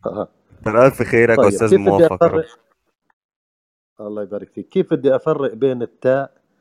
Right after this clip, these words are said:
Speaker 1: المربوطة والهاء والتاء المفتوحة؟
Speaker 2: آه، الهاء والتاء المربوطة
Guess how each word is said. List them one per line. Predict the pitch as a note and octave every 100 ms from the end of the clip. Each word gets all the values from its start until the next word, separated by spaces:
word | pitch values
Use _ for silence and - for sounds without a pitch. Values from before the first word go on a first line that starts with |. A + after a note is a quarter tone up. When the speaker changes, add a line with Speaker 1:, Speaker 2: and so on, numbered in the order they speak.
| _ -
Speaker 1:
المربوطة | A2 A2 A2 G#2 C3 B2+ B2+
والهاء | C3 A2 A2 F#2+ A#2 C3+ - _ -
والتاء | G2+ - B2+ B2+
المفتوحة؟ | A2+ A2+ - G#2+ F2+ - - _ _ _ _ _ _ _ _ _ _ _ _ _ _ _ _ _ _ _ -
Speaker 2:
آه، | G2 G#2 G#2 G#2 G#2 -
الهاء | A2 G#2+ A#2+ D#3
والتاء | C#3 B2+ D#3 D3+
المربوطة | D#3 C3+ A#2+ A2+ D3+ D#3 D#3